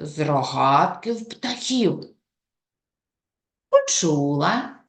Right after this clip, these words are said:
Забруднювати водоймища. Угу.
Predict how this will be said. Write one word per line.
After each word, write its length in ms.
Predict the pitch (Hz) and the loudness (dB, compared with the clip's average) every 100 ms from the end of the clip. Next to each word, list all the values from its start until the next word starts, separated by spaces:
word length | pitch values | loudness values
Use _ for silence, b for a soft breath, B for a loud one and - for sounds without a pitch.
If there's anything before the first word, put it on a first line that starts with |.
| B B B - | B B B -10
Забруднювати 1300 | 175 165 143 151 147 143 170 180 240 262 262 262 226 | -6 -2 -2 -2 -2 0 0 2 2 2 0 0 0
водоймища. 1120 | 247 220 294 302 208 147 - - 117 104 - _ _ _ _ _ _ _ _ _ | 0 2 2 4 2 0 -2 -4 -6 -12 -18 _ _ _ _ _ _ _ _ _
Угу. 720 | 381 254 - 151 143 139 143 | -2 -2 0 -2 0 0 -2